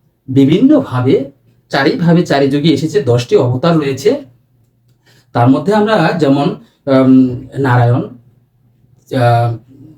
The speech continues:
রাম, শ্রীকৃষ্ণ, গৌরাঙ্গ, এই চারটি ভাবে আমরা বেশি পূজিত, আহ, ভগবানকে সেবা দিয়ে থাকি। তো আপনি যাকেই সেবা দেন কোনো প্র-, প্র-, সমস্যা নেই, আপনি একজনকে দিতেই পারেন।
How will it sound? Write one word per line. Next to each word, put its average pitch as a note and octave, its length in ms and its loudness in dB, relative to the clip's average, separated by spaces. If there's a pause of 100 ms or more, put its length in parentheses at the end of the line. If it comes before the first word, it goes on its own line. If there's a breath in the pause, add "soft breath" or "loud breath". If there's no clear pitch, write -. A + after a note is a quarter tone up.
রাম, A#2+ 520 -2 (840)
শ্রীকৃষ্ণ, B2+ 640 -4 (220)
গৌরাঙ্গ, A2 460 -6 (140)
এই F#3 100 -4
চারটি A#3 380 0
ভাবে - 280 -4
আমরা E3+ 140 0
বেশি C3+ 320 -2 (160)
পূজিত, C3+ 300 0 (480)
আহ, B2 180 -4
ভগবানকে F3 460 0 (280)
সেবা D3 240 -4
দিয়ে A2 200 -4
থাকি। G#2+ 320 -16 (540 soft breath)
তো G3+ 340 0 (120)
আপনি A#3 260 -4
যাকেই - 340 0
সেবা - 240 -2
দেন - 300 -2 (280)
কোনো D4 200 0
প্র-, C#3 680 -4
প্র-, D3+ 220 0
সমস্যা C#3+ 380 -4
নেই, - 200 -2 (280)
আপনি C4 240 2
একজনকে G3+ 320 0
দিতেই A#3+ 320 2
পারেন। - 220 -6